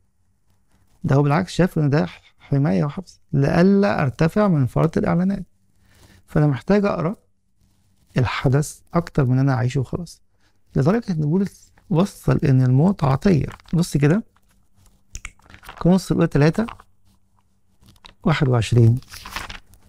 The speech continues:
بولس الرسول يقول لنا: "أن كل شيء لكم". طب ماشي، هتقول لنا إيه، إيه، إيه اللي هتديه لنا، إيه اللي لنا؟ بص يقول إيه: "إذن لا يفتخرن أحد بالناس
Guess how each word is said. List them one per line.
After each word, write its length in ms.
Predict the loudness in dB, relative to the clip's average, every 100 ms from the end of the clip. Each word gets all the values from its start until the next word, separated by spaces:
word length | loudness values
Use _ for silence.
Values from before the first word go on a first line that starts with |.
| _ _ _ -2
بولس 160 | 0 0
الرسول 220 | 0 0 0
يقول 140 | 2
لنا: 260 | 2 0 -4 -14 -20 -8
"أن 260 | -2 0 0
كل 400 | 0 0 2 2
شيء 300 | 2 0 2
لكم". 360 | 2 2 2 -2 -2 _ _ _ _ _ _ _ _ -2
طب 160 | 0 2
ماشي، 320 | 2 0 -6 -20 -12
هتقول 240 | -4 0
لنا 140 | 0
إيه، 160 | 0 0
إيه، 300 | 2 4 4
إيه 120 | 4
اللي 120 | 2
هتديه 380 | 2 0 0 2
لنا، 140 | 2 2
إيه 100 | 2
اللي 140 | 2
لنا؟ 340 | 2 2 0 -4 -16 -20 -18 -20 -20 -20 -4
بص 200 | -4 0
يقول 140 | 0
إيه: 200 | 0 -2 -6 _ _ _ _ _ _ _ _ -2
"إذن 220 | 2 2
لا 160 | 2 0
يفتخرن 540 | 0 -2 2 4 4
أحد 380 | 2 -2 -2 0
بالناس 680 | 0 0 0 -2 -8 -20